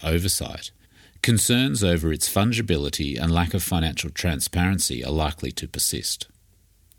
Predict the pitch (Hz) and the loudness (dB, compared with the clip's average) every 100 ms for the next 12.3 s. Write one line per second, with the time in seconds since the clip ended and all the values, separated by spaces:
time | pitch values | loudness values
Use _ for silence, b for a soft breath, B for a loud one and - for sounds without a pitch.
0 | - B B B B 107 143 170 101 87 | -20 B B B B 2 2 4 2 4
1 | 80 71 73 71 - - 71 69 69 82 | 0 0 0 0 -2 -4 -4 -2 0 2
2 | 82 - 78 60 80 - - 98 120 165 | 2 0 -2 -2 -8 -14 0 2 4 2
3 | 170 - - 67 65 - 78 71 - - | 0 -2 -2 -2 -2 -4 -4 -2 -2 2
4 | 92 92 - 64 - - 87 107 76 - | 2 2 0 -2 -4 0 2 2 0 -2
5 | 78 - B B B B - 117 104 101 | -10 -14 B B B B 2 6 6 2
6 | - 101 107 123 127 110 80 65 - 90 | 0 4 4 2 0 2 0 -2 -2 0
7 | 80 - - - - 90 80 92 - 123 | 0 -2 -6 -8 -2 0 0 0 2 0
8 | 120 131 104 - - 82 - - - 80 | 2 0 2 0 -2 -4 -6 -14 -4 -4
9 | - - - 95 90 85 - 69 65 69 | -4 -4 0 2 2 0 -2 -6 -4 -6
10 | - 78 67 - 82 - 92 85 - - | -4 -4 -4 -6 -10 -2 0 0 -2 -4
11 | - 85 78 - - - - - 76 69 | -4 -2 -2 -2 -8 -8 -8 -2 -2 -4
12 | - - | -10 -12